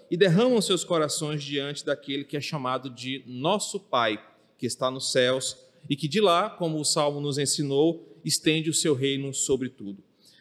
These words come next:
É verdade que orar é uma bênção, é um privilégio,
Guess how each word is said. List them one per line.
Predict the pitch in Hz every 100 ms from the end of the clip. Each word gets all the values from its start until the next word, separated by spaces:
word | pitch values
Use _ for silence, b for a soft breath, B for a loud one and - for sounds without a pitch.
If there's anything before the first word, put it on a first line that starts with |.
| b b -
É |
verdade | 147 147 208 233
que | - 190
orar | 156 151 180
é | -
uma | 165
bênção, | 135 139 202 220 156
é | 139
um | 139
privilégio, | 156 151 135 117 160 190 117 101